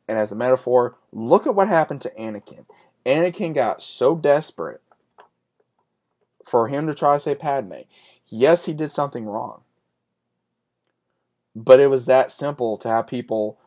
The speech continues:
follow, and people get so tired of nonsense and ignorance that something like that happened. And that's gonna happen. Somebody,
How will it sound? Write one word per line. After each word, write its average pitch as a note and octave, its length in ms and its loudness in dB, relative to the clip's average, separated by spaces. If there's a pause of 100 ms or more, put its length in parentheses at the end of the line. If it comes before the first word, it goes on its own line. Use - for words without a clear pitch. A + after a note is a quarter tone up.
(120)
follow, A2 760 4 (1200)
and A#2 240 -2
people B2+ 240 -4
get A#2+ 200 -4
so A#2+ 200 2
tired A#2 680 0 (120)
of G#2+ 460 2
nonsense A2 680 -6
and E2+ 140 -12
ignorance G#2 600 -12 (400)
that G#2+ 200 2
something A2+ 340 -6
like G#2+ 180 -4
that F#2+ 160 -6
happened. G#2 380 -6 (1200)
And B2+ 100 -2
that's A#2+ 200 0
gonna A#2 160 -4
happen. A#2+ 200 0
Somebody, D3 720 4